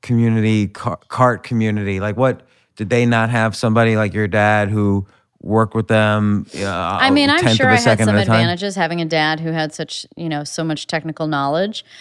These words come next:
Speaker 2: Um, <clears throat> but as I more hear about it today than I did, obviously, back then, 'cause I was just doing it. But, you know, just my level of,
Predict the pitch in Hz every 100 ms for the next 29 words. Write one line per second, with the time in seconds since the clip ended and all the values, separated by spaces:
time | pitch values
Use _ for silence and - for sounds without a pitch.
0 | - - - 170 180 175 175 170 - -
1 | 269 233 208 220 - 269 277 233 - -
2 | 220 262 339 - 196 180 147 147 143 -
3 | - 156 139 127 147 285 349 - 175 165
4 | 156 156 147 139 151 139 139 143 139 143
5 | - 127 202 240 151 120 139 160 - -
6 | 135 156 185 233 185 180 160 - _ _
7 | _ _ - 185 156 202 247 - _ 208
8 | 208 247 302 311 262 220 180 160 -